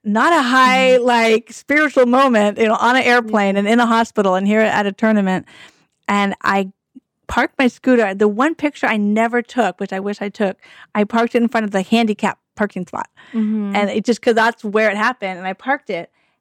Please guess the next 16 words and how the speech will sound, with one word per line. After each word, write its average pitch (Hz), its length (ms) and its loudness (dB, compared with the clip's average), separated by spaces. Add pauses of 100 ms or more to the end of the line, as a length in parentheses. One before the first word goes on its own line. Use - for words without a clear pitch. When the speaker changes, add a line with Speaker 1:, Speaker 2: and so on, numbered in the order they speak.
(140)
Speaker 1:
and 208 160 -6
I 202 140 -6
stood 240 260 -2
up 285 160 -2
on 254 160 -4
two 247 220 -4
feet, 226 500 -4
and 185 160 -6
I 185 140 -6
walked 202 640 -4
into 208 840 -4 (460)
this - 320 -6
huge 311 460 0
gymnasium 226 640 0
filled 202 320 0
with 190 280 -4